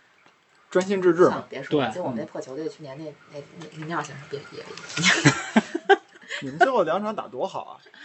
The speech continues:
Speaker 3: 最后两场，然后被热，然后热刺，
Speaker 2: 有，有用吗？
Speaker 3: <laughs> 热刺第四了。
Speaker 2: 有，
Speaker 1: 那，那是头，
Speaker 2: 有，
Speaker 1: 头几场。
Speaker 2: 有用吗？有用吗？我想问问，你看看我们输了多少这个下边的球队。
Speaker 1: 要不我说最后两场呢？
Speaker 2: 啊，行，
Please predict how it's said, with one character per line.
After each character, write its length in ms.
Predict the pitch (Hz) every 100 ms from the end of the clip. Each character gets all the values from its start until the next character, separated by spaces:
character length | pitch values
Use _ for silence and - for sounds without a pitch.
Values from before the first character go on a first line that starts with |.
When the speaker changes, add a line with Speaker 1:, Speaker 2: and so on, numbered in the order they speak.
| - -
Speaker 3:
最 100 | 196
后 80 |
两 180 | 175 180
场， 300 | 220 127 131 - _ _ _ -
然 120 | 170
后 80 | 190
被 120 | 190
热， 220 | 190 180 147
然 160 | 156
后 120 | 185 185
热 160 | 185
刺， 220 | - 208
Speaker 2:
有， 80 | 175
有 40 | 156
用 200 | 381 185
吗？ 200 | - 294
Speaker 3:
<laughs> 40 |
热 120 | 220
刺 160 | 196 202
第 100 | 196
四 240 | - 190
了。 140 | 160 156
Speaker 2:
有， 100 | 240
Speaker 1:
那， 100 | 208
那 100 | 262
是 320 | 202 165 160
头， 220 | - 208 180
Speaker 2:
有， 60 |
Speaker 1:
头 240 | 440 170 175
几 140 | 196
场。 240 | 185 147
Speaker 2:
有 60 | -
用 80 | -
吗？ 80 | 226 -
有 180 | 370 -
用 220 | 480 311
吗？ 80 | 320 226
我 60 | 339
想 100 | 359
问 100 | 359
问， 120 | 202 175 156 160
你 80 | 175
看 120 | 269
看 120 | 254
我 40 | 180
们 120 | 165
输 200 | - 240
了 40 | 208
多 180 | 185
少 220 | 220 151 147
这 160 | 160
个 240 | 151 147 143 _ -
下 280 | - 220 196
边 120 | 107
的 60 | -
球 180 | -
队。 140 | - 131 139
Speaker 1:
要 160 | 143
不 80 | 120
我 100 | 127
说 160 | 131 151
最 140 | 156
后 140 | 147 131
两 160 | 131
场 220 | 135 123 95
呢？ 160 | 107 - _ _ _ - - _ _ -
Speaker 2:
啊， 120 | 143
行， 160 | -